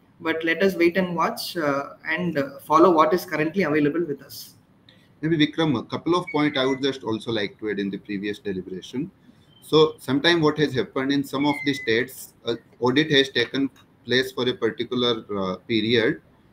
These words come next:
Speaker 2: but the culmination of that audit has resulted into separate show cause notice for separate audit para.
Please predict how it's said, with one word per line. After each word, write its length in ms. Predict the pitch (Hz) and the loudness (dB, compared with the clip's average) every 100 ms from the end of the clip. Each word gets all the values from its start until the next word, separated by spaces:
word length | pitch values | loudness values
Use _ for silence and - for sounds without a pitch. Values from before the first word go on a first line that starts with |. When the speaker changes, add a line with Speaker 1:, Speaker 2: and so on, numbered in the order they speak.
| - - | -20 -4
Speaker 2:
but 260 | 131 139 | -2 0
the 180 | 151 160 - | 2 2 2
culmination 680 | 135 135 160 165 165 170 165 | 0 2 4 4 2 0 -2
of 180 | 160 143 | -2 2
that 200 | 147 135 | 2 2
audit 360 | 123 135 147 | 0 0 -2
has 320 | 131 127 131 | 0 2 2
resulted 480 | 120 117 131 135 139 | 0 0 0 2 0
into 200 | 139 151 | 0 -4
separate 480 | - 135 127 156 180 | -4 -2 0 2 2
show 180 | - 160 | 2 2
cause 200 | 160 151 | 4 2
notice 280 | 147 160 156 | 0 -2 -4
for 120 | 190 | -2
separate 380 | 190 156 165 160 | 0 2 2 2
audit 340 | 135 127 127 | 4 2 0
para. 200 | 101 92 | -6 -8